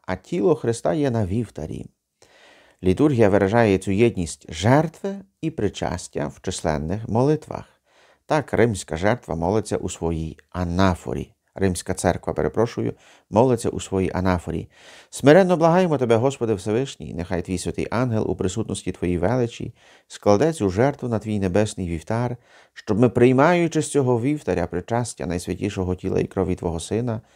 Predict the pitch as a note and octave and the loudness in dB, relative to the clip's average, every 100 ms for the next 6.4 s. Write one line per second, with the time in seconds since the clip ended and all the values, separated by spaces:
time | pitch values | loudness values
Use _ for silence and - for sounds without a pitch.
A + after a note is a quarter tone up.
0 | _ _ _ _ F2+ F2+ - B2+ C3+ B2+ | _ _ _ _ 2 2 6 4 6 2
1 | A2+ G#2+ - F2+ - - - - F#2 F#2+ | 2 0 -2 -6 -6 -12 -10 0 2 4
2 | G2+ E2+ D#2+ - _ _ _ _ G2 G#2+ | 4 2 -4 -8 _ _ _ _ 4 6
3 | G2 F#2 F2 A2 C3 - A#2 - D#2 - | 6 2 0 -2 -2 -6 -10 -10 -12 -6
4 | A2 - G#2 F2+ D#2+ D#2 - D2 D#2 D#2 | -6 -6 -8 -6 -8 -10 -10 -6 -4 -4
5 | F#2 - - _ _ _ _ - E2+ D#2+ | -8 -12 -14 _ _ _ _ -8 -4 -2
6 | D#2 E2 - _ | -2 -4 -8 _